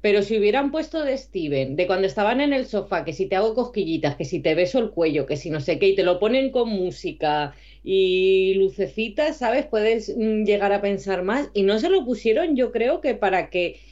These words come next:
ya no entrara en más brote de decir, "Este se nos va del programa y nos toca, yo qué sé, ¿sabes? Reestructurar un poco la isla",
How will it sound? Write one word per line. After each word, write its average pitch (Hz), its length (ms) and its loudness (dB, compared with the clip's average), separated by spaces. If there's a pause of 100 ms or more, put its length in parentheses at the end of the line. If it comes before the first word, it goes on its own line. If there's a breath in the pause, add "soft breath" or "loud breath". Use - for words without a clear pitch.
(140 loud breath)
ya 190 220 2
no 226 100 0
entrara 247 440 -2
en 247 100 -4
más 208 240 -4
brote 196 240 0
de 269 80 2 (140)
decir, 185 240 -4
"Este 165 220 -2
se 240 100 0
nos 175 200 0
va 175 100 4
del 202 160 2
programa 202 720 -2
y 170 280 0
nos 160 200 -2
toca, 208 760 0
yo 190 140 -4
qué - 80 -14
sé, 180 240 -2
¿sabes? 220 320 0
Reestructurar 170 800 -2
un 202 160 -2
poco 208 240 0
la 185 180 -2
isla", 226 460 -4